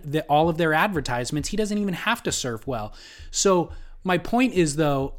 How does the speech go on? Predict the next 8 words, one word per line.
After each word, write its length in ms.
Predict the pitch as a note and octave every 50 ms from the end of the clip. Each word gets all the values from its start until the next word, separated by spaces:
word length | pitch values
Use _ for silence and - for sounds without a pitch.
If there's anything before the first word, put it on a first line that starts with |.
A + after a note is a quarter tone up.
| -
that 440 | - D3 E3 D#3+ D3+ C#3+ C3 - - -
the, 140 | C#3+ D3 E3
what 300 | E3 F3+ E3 F#3 F#3+ -
the 80 | C4
Brazilians 600 | G3 G#3 G#3 F3 C#3 D#3+ E3+ F3 F3+ F#3 E3+ E3 -
have, 320 | - F3 E3 D3 A#2 A#2+
that 220 | C#3+ D#3 F3+ -
tenacity, 880 | - - - F3 - C3+ C3 A#2+ B2+ C#3 D3 - - F#3+ G#3 A3+ B3 A#3+